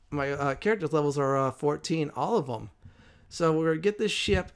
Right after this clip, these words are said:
get to Fawn, and after that, I'll talk about ship navigation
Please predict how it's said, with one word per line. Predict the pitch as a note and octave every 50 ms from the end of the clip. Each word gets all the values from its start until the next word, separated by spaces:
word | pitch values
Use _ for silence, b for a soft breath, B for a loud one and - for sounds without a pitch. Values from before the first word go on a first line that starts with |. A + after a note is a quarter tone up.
| - -
get | - D#3 D#3+
to | - E3
Fawn, | - - - - E3+ D3+ D3 D3 D3 D3 D3+ -
and | D3 C#3
after | C#3+ D3 D3 - C#3+
that, | C#3 D3+ D3+ D3 C#3
I'll | C3 B2 B2
talk | - - D3 C#3 C3+
about | B2+ C3+ B2 A#2+ B2
ship | - - D3 D3 -
navigation | C#3 C3+ B2+ B2+ B2+ B2+ A#2 C#3 C#3 C#3 C#3+ C3+ - - - C3+ B2 A#2+ -